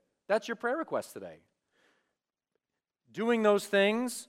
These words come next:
living by faith, protects us from relying on money and stuff,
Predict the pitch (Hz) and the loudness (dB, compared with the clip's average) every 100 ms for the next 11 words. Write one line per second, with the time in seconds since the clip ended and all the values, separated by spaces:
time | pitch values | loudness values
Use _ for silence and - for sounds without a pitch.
0 | _ 147 185 202 190 180 185 180 175 139 | _ 2 2 6 6 6 4 2 2 -6
1 | - - 226 226 - 220 226 - 160 127 | -4 0 0 0 -6 -4 -4 -4 -6 -4
2 | 117 117 160 190 202 208 202 170 165 165 | -4 -2 0 4 4 2 -2 -2 0 0
3 | 165 156 131 139 139 143 120 - 95 82 | -4 -6 -4 -4 -4 -8 -12 -14 -16 -18
4 | _ | _